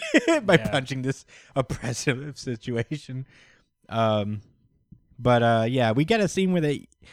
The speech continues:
Speaker 1: they even go to the Fishman Island, which is pretty cool. But they come,
Speaker 2: Zoe.
Speaker 1: yeah. They, oh wait, first they come across Zoe. Uh, that's where they find the, f-, the their road poneglyph, and this is so cool. There's a moment where he meets Pedro, who died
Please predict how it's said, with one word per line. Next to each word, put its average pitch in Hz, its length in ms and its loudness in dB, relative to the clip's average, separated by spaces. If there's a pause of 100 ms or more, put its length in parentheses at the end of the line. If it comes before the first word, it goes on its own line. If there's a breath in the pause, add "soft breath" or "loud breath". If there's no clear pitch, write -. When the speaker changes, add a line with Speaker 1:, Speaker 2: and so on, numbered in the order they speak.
(220 soft breath)
Speaker 1:
they 143 80 4
even 220 300 2
go 208 180 6
to 196 40 2
the 190 240 4
Fishman 185 400 0
Island, 160 320 0
which 107 160 0
is 113 100 -6
pretty 104 220 -2
cool. 101 320 -2 (720)
But 143 100 4
they 147 80 2
come, 175 100 4
Speaker 2:
Zoe. 131 440 10 (140)
Speaker 1:
yeah. 139 160 6
They, 117 100 -2
oh 143 140 -2
wait, 117 220 0
first 156 220 4
they 139 100 0
come 135 160 0
across 117 260 0
Zoe. 101 380 2 (480 soft breath)
Uh, 110 160 0
that's 117 200 0
where 139 60 2
they 123 100 4
find 127 240 0
the, 117 40 -4
f-, - 200 -18
the 117 300 -2
their 117 240 0
road 113 260 0
poneglyph, 110 600 -4 (360 soft breath)
and 147 140 -4
this 190 480 6
is 139 240 -6
so 190 220 -8
cool. 127 500 -6 (140)
There's 127 180 -4
a 135 40 -2
moment 147 260 0
where 139 80 0
he 139 100 -2
meets 135 180 -4
Pedro, 123 460 0
who 117 140 -4
died 110 420 -4